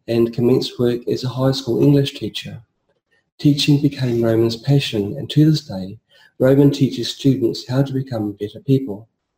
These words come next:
Roman believes in independent thinking and his view at least eighty percent of mainstream media news stories are biased, and people should be less naive with the facts presented to them. Author of six books,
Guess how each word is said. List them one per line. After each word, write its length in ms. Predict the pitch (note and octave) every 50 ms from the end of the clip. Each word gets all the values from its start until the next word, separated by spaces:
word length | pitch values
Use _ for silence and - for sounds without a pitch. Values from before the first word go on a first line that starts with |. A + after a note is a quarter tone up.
| _ _ _ _ _ _ _ _ _ _ _ _ _ -
Roman 420 | B2 B2 C3+ D#3 E3 E3+ E3 D#3+
believes 480 | C#3 C#3 C3 B2 A#2 A#2 A#2 A#2 A#2 -
in 160 | - - A#2+
independent 680 | A#2 B2 A#2+ A#2 A#2+ A#2 - A#2+ A2+ A2 A2 A2+ -
thinking 500 | - B2+ B2 B2 - - G2+ F#2 G2+ - _ _ _ _ _ _ _ _ _ -
and 120 | - A2+
his 200 | A2+ A#2 A2+ A2+
view 460 | A#2 - - C3+ C#3 D3 D3 D3 C3 -
at 120 | G2+ - -
least 280 | A#2+ B2 A#2+ - - - -
eighty 260 | C#3+ D3+ D#3 D#3 E3
percent 540 | E3+ - D#3 - - - A#2 A2+ A2+ A2 - - -
of 200 | A#2 A2+ A2+ -
mainstream 500 | A#2+ B2 C#3 D3+ D3+ C#3+ - - C#3 B2
media 400 | B2 A2+ G#2+ G2+ A2 A2 G#2+ A#2+ - C3
news 320 | B2 B2+ C#3 C#3 C#3 -
stories 340 | - A2+ G2+ G2+ G#2+ G#2 -
are 140 | - A2+ -
biased, 540 | - B2+ C3 A#2 G#2+ G#2+ G#2+ - - - _ _ _ _ - - - _ _
and 180 | - A#2+ A#2 -
people 280 | C#3+ C#3+ D3+ D3+ D3+
should 180 | C#3+ - - B2
be 180 | A#2 A2+ A#2+ C3
less 280 | C3+ C3 - - -
naive 520 | B2 A#2+ B2 B2+ C#3 C#3 B2 A2 G#2+ G#2 -
with 100 | - A#2
the 80 | A#2 A#2
facts 380 | - _ - B2 - - - -
presented 500 | - A2 G#2+ A2 A2+ A2 A2+ - _ -
to 180 | - C#3 C3
them. 220 | C3+ C3+ G#2+ G2+ G#2+ A2 _ _ _ _ _ _ _ _ _ _ _ _ - - - _ _ -
Author 320 | C3+ C3+ C3 C3 - C3+
of 140 | A#2 - -
six 380 | - - F3 E3+ E3+ - - -
books, 420 | B2+ A#2+ A#2 A#2 - - - -